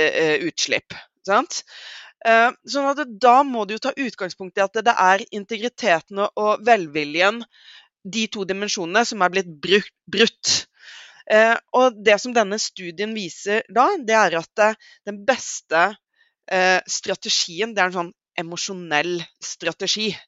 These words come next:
Altså, legg deg flat og si unnskyld. Vis medfølelse for de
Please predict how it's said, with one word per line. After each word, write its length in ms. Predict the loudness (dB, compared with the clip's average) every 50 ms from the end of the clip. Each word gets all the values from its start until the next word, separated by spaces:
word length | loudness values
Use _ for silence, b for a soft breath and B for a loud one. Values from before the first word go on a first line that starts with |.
| B B B B B B B
Altså, 220 | B 0 0 0 0 0 _ _ _ _
legg 460 | -12 -8 -6 -2 0 0 0 0 -2 -2
deg 160 | -2 -2 -2
flat 480 | -2 2 4 4 4 4 0 -6 -20 -18 _ -8 -8
og 80 | -6
si 460 | -6 -6 -6 -6 -6 -6 -6 -8 -10 -10 -10
unnskyld. 460 | -12 -10 -8 -6 -2 -2 -2 -4 -4 -8 B B B B B B B B -20 -18 -12
Vis 380 | -8 -6 -4 -4 -4 -4 -6 -6
medfølelse 960 | -2 0 0 0 0 0 -4 -2 0 0 0 0 -4 -6 -2 2 2 2 2
for 160 | 0 -4 -8 -8 -6
de 80 | -6